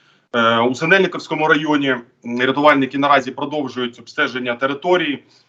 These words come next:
е, та зараз з'ясовують, е, масштаби руйнувань. Е, у Зеленодольській громаді Криворізького району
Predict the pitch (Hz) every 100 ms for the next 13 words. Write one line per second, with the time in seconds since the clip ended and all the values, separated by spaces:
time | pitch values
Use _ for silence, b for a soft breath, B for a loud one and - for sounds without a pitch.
0 | b - 117 _ _ - 117 131 156 147
1 | 117 127 - 143 131 120 - 123 113 110
2 | 113 123 - 127 123 127 131 113 90 -
3 | _ _ _ - 117 117 113 131 160 165
4 | 180 175 - 156 151 147 135 135 120 139
5 | 143 135 - 131 139 139 139 123 110